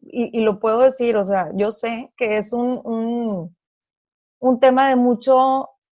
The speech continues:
autoconocimiento. Para mí lo fue, para mí fue algo, como les decía al principio, de lo más difícil que he vivido, más también de lo más enriquecedor, porque me llevó a echarme este clavado hacia adentro,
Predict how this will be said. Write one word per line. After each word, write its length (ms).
autoconocimiento. 1200
Para 200
mí 120
lo 140
fue, 380
para 160
mí 160
fue 440
algo, 380
como 200
les 120
decía 180
al 100
principio, 460
de 200
lo 100
más 220
difícil 380
que 100
he 20
vivido, 380
más 280
también 320
de 80
lo 100
más 220
enriquecedor, 680
porque 260
me 200
llevó 400
a 60
echarme 300
este 180
clavado 360
hacia 240
adentro, 560